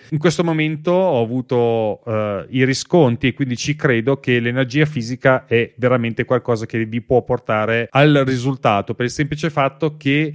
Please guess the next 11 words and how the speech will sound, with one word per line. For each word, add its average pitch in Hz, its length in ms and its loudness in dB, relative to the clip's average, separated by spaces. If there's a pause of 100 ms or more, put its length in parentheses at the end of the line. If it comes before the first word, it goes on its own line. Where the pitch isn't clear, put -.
non 151 180 4
c'è 175 180 0
solo 147 240 2
la 131 140 2
testa, 139 640 -2
il 127 80 -4
ragionamento 135 640 0
ci - 140 -6
deve 117 220 0
essere 147 420 -2
chiaramente, 117 1040 -2